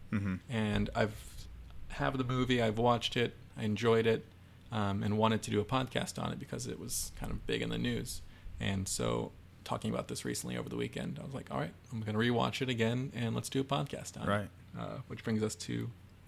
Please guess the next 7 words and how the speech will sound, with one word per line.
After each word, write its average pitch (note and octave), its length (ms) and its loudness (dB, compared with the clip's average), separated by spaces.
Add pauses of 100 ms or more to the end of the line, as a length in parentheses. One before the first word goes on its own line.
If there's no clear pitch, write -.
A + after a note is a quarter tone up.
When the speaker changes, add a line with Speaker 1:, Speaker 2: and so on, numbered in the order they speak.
(240)
Speaker 2:
today. A2 240 -4 (420)
Speaker 1:
Today's - 280 -4
topic. - 340 -6 (240)
Speaker 2:
Yeah. A#2 140 0 (800)
Speaker 1:
Yeah, A#2+ 200 6
I A2 60 6
think F#3 380 0